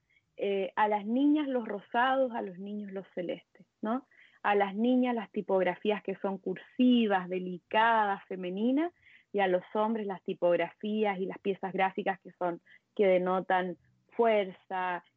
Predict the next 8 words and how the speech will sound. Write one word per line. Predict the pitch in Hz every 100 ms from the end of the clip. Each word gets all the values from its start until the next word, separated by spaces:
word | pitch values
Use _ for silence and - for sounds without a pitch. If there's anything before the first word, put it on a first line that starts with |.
| _ -
eh, | 190 180 170
determinación, | - - 170 175 165 - - 226 214 196 180 175 -
poder, | - 170 185 220 220 196 175 175
¿verdad? | 180 175 208 269 - _ _ _
Eso, | - 262 311
por | 320
ejemplo, | - 285 277 269
son | 247 233